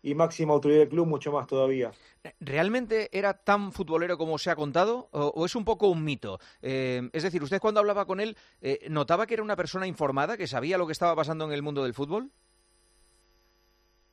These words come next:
Speaker 1: Sí, sí, era una persona que incluso que, eh, hubo un equipo que a él lo, lo, lo marcó mucho, que es el del cuarenta y seis, de mil novecientos cuarenta y seis, que después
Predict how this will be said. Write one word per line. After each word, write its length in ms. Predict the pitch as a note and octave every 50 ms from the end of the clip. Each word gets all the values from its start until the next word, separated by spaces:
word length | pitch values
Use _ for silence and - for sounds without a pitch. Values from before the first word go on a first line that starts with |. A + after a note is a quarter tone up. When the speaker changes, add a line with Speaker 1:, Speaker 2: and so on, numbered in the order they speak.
| _ _
Speaker 1:
Sí, 240 | _ - - A3+ A3
sí, 160 | E3 - F#3
era 80 | F3 E3
una 120 | E3 D#3
persona 340 | - - C#3+ - G3 G3 F3+ F3
que 80 | D#3
incluso 360 | C#3+ B2+ - F#3 F3 G3 F3+
que, 380 | C#3 D#3 D3+ D3 C#3+ C#3+ C#3+ - _ _ _ _ _ _ _ _ _ _ _ _ _ - - D3+ - - -
eh, 280 | - C#3 C#3+ C#3 C3 B2 - D3
hubo 100 | D#3+ E3+
un 60 | F3+
equipo 320 | F3+ E3+ G3+ G#3 F#3 F3 C#3
que 300 | D3 D3 D3 D3 D#3 D3+
a 80 | D#3+ D#3+
él 100 | E3+ F3+
lo, 200 | E3+ E3 D#3 - _ _
lo, 380 | - D#3 C#3 C#3+ C#3+ C#3 C#3 D3
lo 120 | D3 D3
marcó 280 | D3 D3 C#3+ C#3+ E3+ E3+
mucho, 320 | E3+ F#3+ G#3+ G#3 - F3 D3
que 80 | D#3+
es 120 | C#3+ - D#3
el 80 | C#3+
del 180 | C#3 C#3+ C#3 C3+
cuarenta 320 | D3 C#3 C#3 C#3+ C#3 C#3+
y 40 | C#3+
seis, 460 | - - G3 G3 G3 F#3 - - - - - _ _ _ _ _ _ _ _ _ _ _ _
de 120 | - C#3+ C#3+
mil 100 | D#3+ E3
novecientos 140 | E3+ E3
cuarenta 420 | D#3 D#3 D3+ D3+ D3 - - - D3+
y 40 | C#3
seis, 180 | - F#3+ F#3+
que 80 | - D#3
después 400 | C#3+ C3+ D3 E3+ D#3+ - -